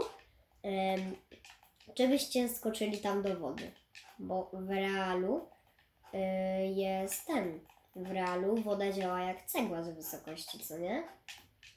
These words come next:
Jak beton twardy, a w Minecrafcie? Minecraft oczywiście logiki nie ma,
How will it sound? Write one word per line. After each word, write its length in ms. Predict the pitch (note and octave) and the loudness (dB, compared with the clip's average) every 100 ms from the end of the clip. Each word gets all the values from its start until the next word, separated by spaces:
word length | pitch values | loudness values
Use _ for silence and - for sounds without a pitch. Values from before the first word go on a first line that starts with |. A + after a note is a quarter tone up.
| _ - | _ -6
Jak 160 | G3 | -4
beton 420 | G#3 C4 - E3 E3+ | 4 4 2 -4 -8
twardy, 520 | - E3+ F3 E3+ F3 | -8 -8 -6 -8 -8
a 120 | D#3+ | -8
w 40 | E3+ | -4
Minecrafcie? 680 | F3 F#3 F#3 - - C4 C4+ - - - - | -4 -4 -4 -2 0 0 -2 -8 -20 -20 -8
Minecraft 440 | G3 A3+ D4+ C#4+ | -4 0 2 2
oczywiście 520 | C4 - A#3+ A3+ - | 0 0 0 0 0
logiki 680 | A3+ A3 G3+ A3 A3 - A3 | 2 2 2 2 2 2 2
nie 360 | A3 A3+ F#3+ E3+ | 4 6 4 2
ma, 400 | E3+ F3 A#3+ | -2 -2 -2